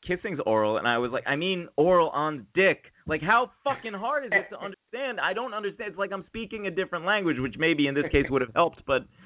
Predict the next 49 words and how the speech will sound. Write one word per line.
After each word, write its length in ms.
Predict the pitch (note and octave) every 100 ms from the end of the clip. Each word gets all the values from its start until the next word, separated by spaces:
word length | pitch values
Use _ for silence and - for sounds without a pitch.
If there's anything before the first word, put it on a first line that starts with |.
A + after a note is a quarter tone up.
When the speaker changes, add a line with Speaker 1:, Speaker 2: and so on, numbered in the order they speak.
| - _ -
Speaker 1:
I 100 | A2
don't 160 | G#2 F#2+
know. 180 | F#2 D2 - _ _ _ _ _ _ _ _ _
Speaker 2:
<laughs> 20 | E4 - - D4 - A3+ - _ - - -
I 120 | F#3 F3+
think 160 | G3+
it's 160 | F3 -
just 160 | D#3 -
the 80 | C#3
male 260 | C#3 C3+ C3
species, 420 | - B2 A#2+ B2+ A#2+
my 160 | B2+ B2
friend, 220 | B2+ B2
because 300 | C3 C3 C#3
when 140 | C3+ D3+
you 120 | E3+
want 340 | B2+ B2 C#3 -
something, 380 | C#3 C3 C#3+ C3+ - _ _ _ _ _ _ -
we, 200 | E3+ E3+
we, 180 | E3+ F3 D3+
we 140 | E3
just 200 | D#3 F3 - - -
make, 440 | D3 C#3+ C#3+ C#3+
you 80 | E3
know, 80 | C#3
we 120 | C3+
just 200 | D3+ D#3 -
do 100 | C3+ -
stupid 240 | - - -
shit 160 | - -
to 80 | -
get 200 | A#2+ A#2+
it. 200 | B2 -
Women, 540 | D#3 F3+ F3 E3 D3+ F#3 -
on 140 | D3
the 100 | D3
other 160 | D3 C#3
hand, 380 | C#3+ C#3 C3+ B2
they're 180 | C#3+ B2+
very 220 | C#3 D#3+
clear, 420 | D#3 D#3+ D3 D3
they're 100 | C#3
very 240 | B2 C#3+ C#3+
direct, 420 | C#3 C3+ C3+ -
they 100 | A#2
know 160 | A2 C3
what 100 | -
they 100 | C#3
want, 340 | C3+ C#3 C#3